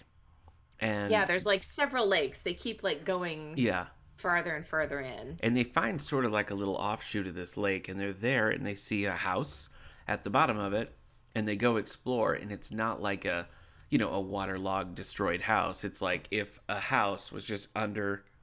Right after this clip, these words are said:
Speaker 1: a lake, but everything was normal, you know, like,
Speaker 2: Yeah.
Speaker 1: the tables and chairs still on the ground, you know, plates still on the table, whatever.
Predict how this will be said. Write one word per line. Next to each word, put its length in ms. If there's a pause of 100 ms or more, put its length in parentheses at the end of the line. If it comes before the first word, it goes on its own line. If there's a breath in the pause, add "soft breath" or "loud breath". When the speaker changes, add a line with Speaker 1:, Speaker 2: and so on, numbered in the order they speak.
Speaker 1:
a 60
lake, 540
but 100
everything 380
was 160
normal, 480
you 80
know, 140
like, 260 (380 loud breath)
Speaker 2:
Yeah. 200
Speaker 1:
the 100
tables 400
and 100
chairs 380
still 220
on 160
the 60
ground, 500
you 60
know, 140
plates 380
still 240
on 160
the 120
table, 420
whatever. 480